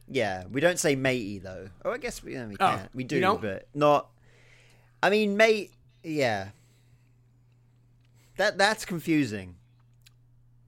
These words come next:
Speaker 1: Like, we do say mate, but, like, they say, I think they say mate more than we do.
Speaker 2: I think they, I think they, yeah, I think Australians use it more as,
Speaker 1: It's
Speaker 2: like,
Speaker 1: more, it's more of a
Speaker 2: the
Speaker 1: stereotypical thing for them.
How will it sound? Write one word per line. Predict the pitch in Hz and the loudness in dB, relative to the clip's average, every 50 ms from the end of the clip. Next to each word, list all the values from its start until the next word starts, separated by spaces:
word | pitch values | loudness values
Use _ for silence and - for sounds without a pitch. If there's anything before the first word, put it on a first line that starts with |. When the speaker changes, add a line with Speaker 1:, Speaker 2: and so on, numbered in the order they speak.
| _ _ _ _ _ _ _ _ - - | _ _ _ _ _ _ _ _ -14 -6
Speaker 1:
Like, | - 135 135 143 143 - - - - - - _ _ - | -2 0 0 0 -2 -6 -14 -20 -20 -20 -20 _ _ -8
we | 165 170 | -6 -4
do | 226 247 247 | -4 -4 -2
say | - - 214 180 | 0 0 0 2
mate, | 165 147 123 113 101 - - _ - - - - - - - - - | 2 2 2 2 0 -4 -8 _ -20 -20 -20 -20 -20 -20 -20 -18 -12
but, | 127 - 147 143 131 | -4 0 2 2 4
like, | 143 135 135 131 123 - - _ _ - - - - - - - - - - - _ - - - - - - - - - - - - - - - - - - | 4 2 2 0 0 -4 -10 _ _ -20 -20 -20 -20 -20 -20 -20 -20 -20 -20 -20 _ -20 -18 -18 -16 -16 -16 -18 -20 -20 -20 -20 -20 -20 -20 -20 -20 -10 -2
they | 214 208 202 | 2 2 2
say, | - - 226 208 | 4 2 2 2
I | 190 160 180 | 2 2 2
think | - 247 233 | 0 -2 -2
they | 247 226 | -2 0
say | - 214 202 | 0 0 0
mate | 180 180 175 165 139 | 2 2 0 2 2
more | 147 143 139 | 2 2 4
than | 131 117 | 2 2
we | 117 120 117 | 0 0 0
do. | 101 98 90 87 82 - - - - - - - - _ _ _ _ _ _ _ - - - | -2 -4 -6 -8 -12 -16 -20 -20 -20 -20 -20 -20 -20 _ _ _ _ _ _ _ -20 -4 0
Speaker 2:
I | - 220 | 2 6
think | 196 247 233 | 6 6 6
they, | 220 208 190 | 6 4 4
I | 185 190 | 4 4
think | 180 226 220 170 | 4 2 2 2
they, | 208 202 | 2 2
yeah, | 196 185 190 196 190 185 175 | 2 0 0 2 2 4 4
I | 175 | 4
think | 156 233 240 214 | 4 2 4 4
Australians | 214 - - - 202 190 190 190 185 170 156 143 156 | 2 2 0 0 0 0 2 0 0 -2 -6 -6 -6
use | 180 175 156 147 | -8 -6 -6 -6
it | 180 - 160 | -6 -6 -4
more | 165 170 170 165 165 160 | -2 -2 0 2 0 0
as, | 139 139 147 165 | 0 0 0 0
Speaker 1:
It's | 147 143 | 0 0
Speaker 2:
like, | 151 143 175 | 2 2 4
Speaker 1:
more, | 175 170 165 143 | 4 4 4 4
it's | 147 - 147 | 2 0 0
more | 160 165 160 | 0 2 2
of | 143 | 2
a | 143 | 0
Speaker 2:
the | - 175 156 | 0 0 0
Speaker 1:
stereotypical | 139 127 127 123 113 - 127 - 107 110 113 110 | 2 2 2 0 -2 -4 -8 -8 -8 -8 -10 -10
thing | 117 113 107 98 | -8 -10 -10 -10
for | 85 98 | -12 -12
them. | 92 92 90 92 90 92 | -12 -12 -12 -12 -14 -18